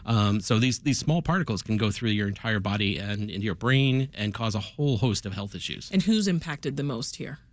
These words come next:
Speaker 1: Well, when you're talking about, you know, where is, where are the highest amounts, um,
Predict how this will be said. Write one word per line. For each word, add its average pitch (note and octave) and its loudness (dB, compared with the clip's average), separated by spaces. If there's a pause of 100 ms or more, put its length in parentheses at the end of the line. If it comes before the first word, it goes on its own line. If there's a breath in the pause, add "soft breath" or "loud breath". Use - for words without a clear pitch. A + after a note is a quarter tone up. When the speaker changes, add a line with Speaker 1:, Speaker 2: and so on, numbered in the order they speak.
(600 loud breath)
Speaker 1:
Well, E3+ 4
when D3+ 6
you're C#3 4
talking C#3+ 4
about, A#2 2
you A2+ 2
know, G#2+ 4
where G#2+ 2
is, A2 -2
where A2+ 2
are G#2+ 4
the G2 2
highest G2+ 0
amounts, B2+ 0
um, A2 2